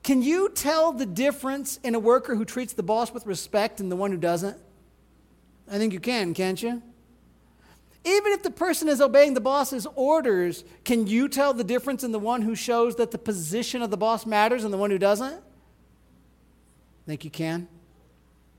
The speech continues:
And this is where we might remember that sometimes you show respect for an office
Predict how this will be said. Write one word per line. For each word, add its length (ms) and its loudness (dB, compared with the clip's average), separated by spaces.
And 200 2
this 220 2
is 160 -4
where 160 0
we 160 0
might 240 -2
remember 400 -2
that 180 -6
sometimes 1200 -4
you 140 0
show 220 4
respect 480 -2
for 240 2
an 120 -2
office 920 -2